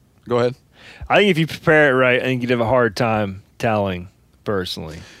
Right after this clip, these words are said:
Speaker 2: But we did.
Speaker 1: That Jake meat came off, that Jake meat came off the smoker.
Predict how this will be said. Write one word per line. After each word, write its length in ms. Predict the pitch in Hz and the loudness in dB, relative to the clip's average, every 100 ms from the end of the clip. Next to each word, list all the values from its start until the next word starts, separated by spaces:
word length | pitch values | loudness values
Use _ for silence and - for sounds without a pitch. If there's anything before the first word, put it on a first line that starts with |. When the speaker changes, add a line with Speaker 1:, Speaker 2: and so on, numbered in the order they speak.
| _ | _
Speaker 2:
But 280 | 127 120 - | 0 0 0
we 180 | 143 202 | 0 2
did. 280 | 220 190 170 | 4 6 6
Speaker 1:
That 300 | 151 170 156 | 6 2 0
Jake 360 | - 156 175 147 | 0 2 0 0
meat 300 | 151 170 - | 0 0 -2
came 300 | 151 143 156 | -2 0 0
off, 380 | 143 147 151 - _ _ _ _ _ | 0 0 -4 -12 _ _ _ _ _
that 220 | 117 151 | 0 0
Jake 260 | 143 160 147 | 2 0 0
meat 200 | 147 143 | -2 -2
came 240 | 147 131 | -2 0
off 220 | 143 143 - | 2 0 0
the 100 | 143 | -4
smoker. 560 | 151 151 151 107 98 | -2 -2 -2 -6 -12